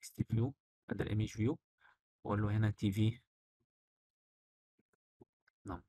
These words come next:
طيب جبت العناصر خلاص، عايز بقى أحط جوه كل عنصر، آآ item معين، فأنا هاقول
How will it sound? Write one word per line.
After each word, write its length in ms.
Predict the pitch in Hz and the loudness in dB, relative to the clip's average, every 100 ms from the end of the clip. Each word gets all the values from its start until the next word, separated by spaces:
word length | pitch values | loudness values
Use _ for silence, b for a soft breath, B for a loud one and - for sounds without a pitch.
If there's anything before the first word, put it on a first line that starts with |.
| _ _ _ b b - | _ _ _ b b -2
طيب 240 | 95 90 - - | -2 -2 -6 -2
جبت 200 | 156 - | 0 4
العناصر 360 | 147 131 143 - | 4 4 0 0
خلاص، 380 | - 143 196 101 | 4 4 4 2
عايز 180 | 131 | 2
بقى 180 | - 160 | 0 0
أحط 300 | - 190 - | 0 -2 -2
جوه 320 | 160 147 175 | 2 6 6
كل 200 | 170 185 | 6 4
عنصر، 340 | 180 220 - 262 - - | 4 2 0 0 0 -4
آآ 80 | 160 - 208 | 0 6 6
item 120 | 196 196 | 6 6
معين، 360 | 196 202 139 | 8 8 6
فأنا 180 | 139 160 | 2 2
هاقول 260 | 156 160 | 4 2